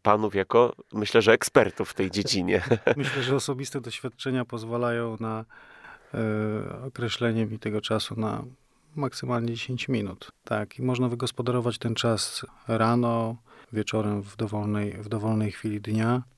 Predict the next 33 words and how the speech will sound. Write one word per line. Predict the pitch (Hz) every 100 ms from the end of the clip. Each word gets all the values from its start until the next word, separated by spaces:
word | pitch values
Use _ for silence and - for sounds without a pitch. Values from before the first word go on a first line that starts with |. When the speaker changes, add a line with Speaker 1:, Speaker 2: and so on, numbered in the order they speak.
| -
Speaker 2:
Podjęte | 117 120 117
zobowiązanie | 110 110 110 110 107 110 110 110 113 113 - _ -
określa, | - 113 113 110 113
że | 104 104 104 104 - _ _ _ -
każdy | 120 120 110 117
członek | - 117 104 -
koła | 120 120
ma | 113 113 117
odmówić | 110 113 107 -
tą | 110
koronkę | 104 110 113 113 113 107 -
wraz | 117 131 123
z |
podaną | - 117 117 110
intencją | 107 107 120 113 117
nowenny | 107 104 117 117 113 113 117 -
każdego | - 120 113 104
dnia. | 98 90 90 _ _ _
To | -
jest, | 185 - - -
to | 160
jest | 156 -
Speaker 1:
Mhm. | 101 113
Speaker 2:
dosłownie | - 135 127 123 120 123 - - - -
kilka | - 123 120
minut | 110 104 98 - -
tego | - -
Speaker 1:
Mhm. | 123 123
Speaker 2:
czasu, | 131 - 131
którego | - 117 113 107
w | - - - - - - - - _ _ _
codziennym | - 113 117 117 113
życiu | 110 113 117 117 117